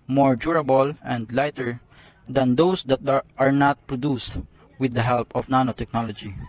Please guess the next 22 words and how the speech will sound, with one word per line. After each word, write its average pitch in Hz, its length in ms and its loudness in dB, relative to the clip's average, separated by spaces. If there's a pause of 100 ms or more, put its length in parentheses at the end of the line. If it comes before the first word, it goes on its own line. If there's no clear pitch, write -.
(1300)
In 165 80 -2
the 170 100 2
medical 175 400 2
world, 110 360 0 (680)
nanotechnology 147 1040 -2
is - 200 -8
also 147 240 0
seen 120 340 -4 (360)
as 147 120 -4
a - 60 -6
boon, 143 460 -6 (360)
since 135 480 -2
this 165 280 -4
can 151 160 2
help 131 360 0
with 127 140 -4
creating 147 580 -6
what 139 180 -2
is - 120 -10
called 117 340 -6 (320)
smart 135 400 0
drugs. 101 480 -4